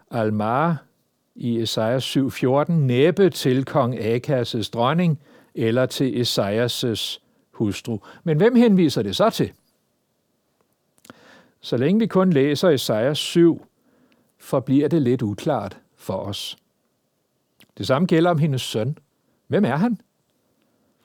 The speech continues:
Hvorfor hedder han Immanuel? Det navn betyder, "Gud er med os",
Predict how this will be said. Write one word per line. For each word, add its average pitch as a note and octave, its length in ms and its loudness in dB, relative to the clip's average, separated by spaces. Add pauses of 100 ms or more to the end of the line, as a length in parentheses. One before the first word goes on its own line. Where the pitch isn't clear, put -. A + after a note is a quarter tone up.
(440)
Hvorfor A2+ 560 -2
hedder F#3 280 6
han B2+ 220 0
Immanuel? A#2+ 600 -2 (1600)
Det E3 120 2
navn F#3 280 4
betyder, D#3+ 680 4 (380)
"Gud G3 360 4
er E3 160 2
med A2+ 280 0
os", - 480 -4